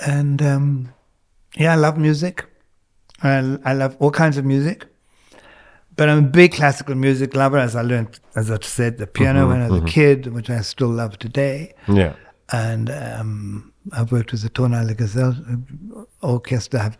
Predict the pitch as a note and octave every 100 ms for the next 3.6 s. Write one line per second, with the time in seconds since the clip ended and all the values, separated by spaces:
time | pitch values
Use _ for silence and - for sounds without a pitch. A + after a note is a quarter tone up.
0 | - A2+ A#2+ B2 B2 A#2 A2+ A2+ - D3
1 | C#3 A#2+ - A2+ - B2+ A2 - C#3+ A2+
2 | - - - - - - _ - D#3+ D3+
3 | C#3+ D#3 D3+ D#3 -